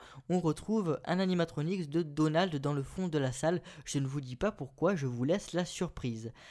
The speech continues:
Alors, qu'est-ce que j'en pense de ce nouveau show en quatre D, euh, qui reprend tout simplement, euh, c'est un show assez, un show assez classique, ça reprend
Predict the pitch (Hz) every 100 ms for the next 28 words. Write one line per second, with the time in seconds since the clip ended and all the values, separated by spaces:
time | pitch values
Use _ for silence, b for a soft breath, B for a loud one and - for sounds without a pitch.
0 | B B 135 135 131 - 262 - 190 165
1 | 160 220 185 143 135 151 143 139 196 170
2 | 135 - 147 135 165 214 B B B -
3 | 131 135 151 151 - 202 160 143 143 175
4 | 220 - 131 - 151 160 226 196 202 165
5 | 151 - 208 180 175 151 151 214 - 156
6 | 139 139 202 220